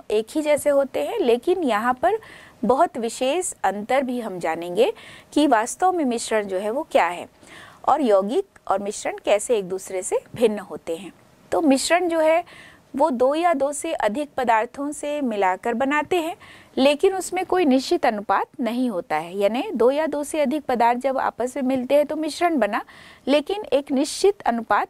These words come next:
न-, ना भी हो, तो भी मिश्रण का निर्माण होता है। कोई निश्चित अनुपात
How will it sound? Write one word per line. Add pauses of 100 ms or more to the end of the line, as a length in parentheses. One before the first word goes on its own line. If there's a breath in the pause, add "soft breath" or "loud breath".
न-, (480)
ना
भी
हो, (120)
तो
भी
मिश्रण
का
निर्माण (140)
होता
है। (500 loud breath)
कोई
निश्चित
अनुपात